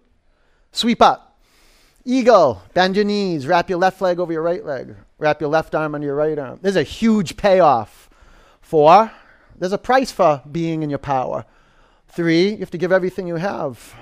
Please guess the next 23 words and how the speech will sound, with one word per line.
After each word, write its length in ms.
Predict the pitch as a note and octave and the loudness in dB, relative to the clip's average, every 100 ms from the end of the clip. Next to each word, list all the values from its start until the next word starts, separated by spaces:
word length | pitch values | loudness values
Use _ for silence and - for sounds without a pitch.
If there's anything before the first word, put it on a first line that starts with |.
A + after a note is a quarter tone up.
| - - - | -20 -20 -20
Gaze 240 | - C3 C#3 | -10 -10 -10
steady, 360 | - C#3+ C3+ | -4 -2 -2
calm. 500 | B2+ - C#3 C3 D3 | -6 -8 -6 -6 -8
Two, 480 | E3 - D#3+ G3+ B3 _ _ _ _ _ _ _ _ | -10 -6 -4 -4 -6 _ _ _ _ _ _ _ _
sweep 340 | - F#3+ F3+ | -8 -6 4
up. 420 | A#3 E3 - _ _ _ _ _ _ _ | 6 6 2 _ _ _ _ _ _ _
Eagle. 840 | - D#3 E3 D#3 C#3+ B2+ A2 G2+ G2+ - - - _ _ _ | -14 -10 -2 0 2 0 -2 -8 -14 -20 -20 -20 _ _ _
Five, 600 | - C3+ C3+ C3 B2 A2 - | -2 2 4 2 0 -6 -6
equanimity. 880 | C#3+ C#3 - C#3+ C#3 D3 D3 C#3+ B2 - _ _ _ - _ _ _ _ _ _ - - _ | -6 -4 -6 -10 -8 -10 -10 -10 -14 -18 _ _ _ -20 _ _ _ _ _ _ -20 -20 _
Four, 680 | - D3 C#3 C#3 D3+ G#3 F#3+ | -10 -2 4 6 6 2 -2
keep 220 | _ C#3 D3 | _ -14 -8
your 120 | C#3 | -6
eyes 200 | C#3+ C3 | -6 -8
focused 600 | - C3 - B2 - C3 | -8 -8 -8 -14 -14 -16
and 100 | B2 | -16
clear, 520 | - D3 C3 C#3 F3+ _ _ _ _ - | -12 -8 -6 -6 -8 _ _ _ _ -12
and 120 | D3+ | -4
the 80 | D3+ | 0
eyes 260 | D3+ C#3+ | 0 0
tender, 320 | - E3+ C#3+ | -4 -6 -4
not 220 | B2 C3 C3+ | -4 -6 -6
hard. 420 | C#3+ A2+ B2 B2 _ _ _ _ | -6 -8 -10 -16 _ _ _ _
Three, 600 | D#3+ E3 D#3+ E3+ G#3 | -6 -2 0 0 -2